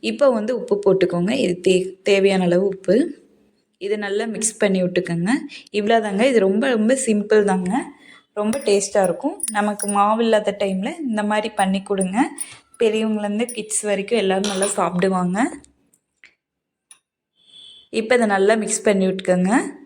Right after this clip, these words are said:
இந்த டைம்ல கொஞ்சம் தண்ணி சேர்த்துக்கோங்க. உங்களுக்கு வந்து, அ, கெட்டியா இருக்க மாதிரி இருக்கும்,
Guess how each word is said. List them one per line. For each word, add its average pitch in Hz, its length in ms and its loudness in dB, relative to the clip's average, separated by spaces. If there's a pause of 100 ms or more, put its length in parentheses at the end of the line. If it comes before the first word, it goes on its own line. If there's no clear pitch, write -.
(240)
இந்த 220 220 2
டைம்ல 220 360 2
கொஞ்சம் 226 500 4
தண்ணி 185 320 2
சேர்த்துக்கோங்க. 180 580 0 (800)
உங்களுக்கு 208 360 0
வந்து, 202 340 2 (340)
அ, 208 100 4
கெட்டியா 190 420 4
இருக்க 190 200 2
மாதிரி 175 320 4
இருக்கும், 214 320 2